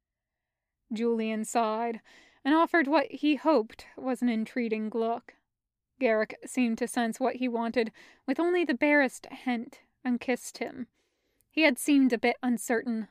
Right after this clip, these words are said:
about kissing in the beginning, but over the last few weeks, they'd had a lot of practice.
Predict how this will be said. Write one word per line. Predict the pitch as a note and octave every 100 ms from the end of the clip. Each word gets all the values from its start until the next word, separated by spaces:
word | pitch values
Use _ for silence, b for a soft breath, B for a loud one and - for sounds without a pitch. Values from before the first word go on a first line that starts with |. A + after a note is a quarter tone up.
| -
about | A#3+ A#3 -
kissing | - A3+ A#3 A3+
in | A3
the | A3
beginning, | G3 A3 A3+ A3+ A#3 b b b b b
but | C4
over | D4+ D4
the | E4+
last | D4+ C#4 C4+ - -
few | - C4 B3+
weeks, | C4 A#3+ D4+ - - - _ -
they'd | B3+ C4 B3
had | A#3 C#4+ C4
a | B3+
lot | B3 B3+
of | A#3+
practice. | - B3 A#3 - - - -